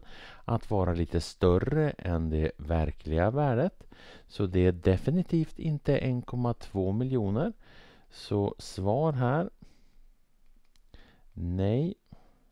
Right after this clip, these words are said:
Han har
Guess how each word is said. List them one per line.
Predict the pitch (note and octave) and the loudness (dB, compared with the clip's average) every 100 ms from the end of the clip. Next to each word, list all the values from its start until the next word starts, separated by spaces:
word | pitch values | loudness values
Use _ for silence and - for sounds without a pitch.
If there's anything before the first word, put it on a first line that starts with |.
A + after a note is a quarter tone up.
| _ _ _ _ | _ _ _ _
Han | - F#2+ F#2+ F#2 F#2 F2 - - _ _ _ _ _ _ _ - _ _ _ - | -6 -2 0 0 0 -2 -6 -20 _ _ _ _ _ _ _ -20 _ _ _ -20
har | - - F2 E2 E2 E2 | -10 -2 0 2 2 0